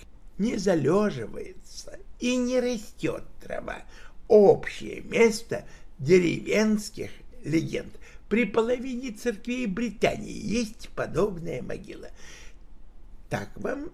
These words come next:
скажут». «Знаю», — ответил я, — но это ещё не самое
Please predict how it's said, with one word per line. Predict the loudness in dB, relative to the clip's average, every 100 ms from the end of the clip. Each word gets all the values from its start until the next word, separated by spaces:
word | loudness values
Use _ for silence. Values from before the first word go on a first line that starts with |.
| -10
скажут». | -12 -4 -2 -2 -4 -10 -14 -16 -16 -16 -16 -16 -18 -18 -18 -18 -12 -12 -10 -10
«Знаю», — | -6 -2 -2 -2 -4 -6 -10 -12 -14 -14 -14 -6
ответил | -6 -2 -2 -2 -4 -6 -6
я, — | -6 -6 -6 -6 -6 0
но | 4
это | 4 2
ещё | -4 -4 -4
не | -4 -6
самое | -8 -8 -6 -4 -2 -2 -2